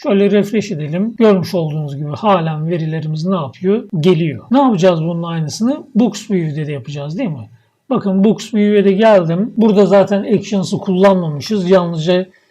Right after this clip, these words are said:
state, yalnızca map state'i kullanmışız. Burada otomatik olarak çalışması gerekiyor. Geliyorum. Books'a geliyorum. Görmüş olduğunuz gibi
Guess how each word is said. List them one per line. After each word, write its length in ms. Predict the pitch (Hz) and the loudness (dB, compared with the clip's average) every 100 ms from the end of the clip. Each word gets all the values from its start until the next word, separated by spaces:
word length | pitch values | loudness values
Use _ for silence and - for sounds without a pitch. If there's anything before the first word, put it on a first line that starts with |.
| _ | _
state, 460 | - - - 190 165 - | -18 -10 -2 0 0 2
yalnızca 420 | 202 190 165 190 | 4 4 2 0
map 200 | 180 165 | 0 -2
state'i 460 | - - 180 - 208 | -4 -2 0 0 -2
kullanmışız. 840 | 190 151 143 131 127 202 220 - | -2 -4 -6 -8 -6 -4 -4 0
Burada 320 | 247 214 165 226 | 2 4 4 2
otomatik 540 | 220 202 202 - - | 2 2 0 0 -4
olarak 420 | 151 170 214 214 _ _ | -4 0 0 -2 _ _
çalışması 600 | _ 233 185 160 165 - 226 | _ 0 0 -2 -8 -4 0
gerekiyor. 500 | 185 160 120 - 107 | 0 -2 -6 -12 -4
Geliyorum. 560 | 180 220 233 208 214 233 - _ _ - | 0 2 4 4 2 -2 -10 _ _ -2
Books'a 360 | 202 196 - | 0 0 0
geliyorum. 500 | 220 190 170 170 196 | 2 2 0 -2 -2
Görmüş 380 | 170 180 175 160 | 2 2 0 -4
olduğunuz 500 | 175 151 151 160 151 | -6 -6 -6 -6 -6
gibi 440 | 131 135 190 202 | -8 -2 -2 -2